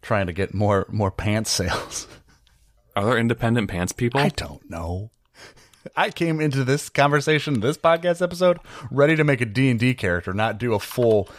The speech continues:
Speaker 1: dissertation on pants.
Speaker 2: I'm going to Etsy.
Speaker 1: Okay,
Speaker 2: I'm gonna
Speaker 1: well,
Speaker 2: search
Speaker 1: while
Speaker 2: pants.
Speaker 1: you do that, <laughs> I think we should get ready to hop into the character.
Speaker 2: Hold on. People, there's a lat-,
Speaker 1: Oh.
Speaker 2: oh, these aren't jeans.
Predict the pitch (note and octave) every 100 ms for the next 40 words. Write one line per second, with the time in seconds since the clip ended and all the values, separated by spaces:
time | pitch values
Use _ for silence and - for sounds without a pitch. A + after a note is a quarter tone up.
0 | - - B2 B2 A2+ A2 A2+ A2 F2+ -
1 | A#2 A2 F2+ - - - _ - - -
2 | - - - A2 G#2+ G2+ A#1+ - - E2
3 | F#2+ A#2 A#2 D2+ - D#3 D3+ G2 A2 C#3+
4 | F#3+ F#3+ E3+ C#3+ A#2+ A2+ G#2+ - - -
5 | - - - - - _ - _ B2 C3+
6 | C3+ A#2+ A#2+ G#2+ G2+ A2 G#2+ G#2 G2 F#2
7 | F#2 F2+ F2+ C2+ - - - _ _ -
8 | _ _ _ _ - A#2+ B2+ G2+ F#2+ _
9 | _ _ _ _ _ _ - B2+ C3 B2
10 | C3 C#3 G#2+ B2 A2 A2+ A2+ C3 C3+ G2
11 | F#2 E2+ F#2 -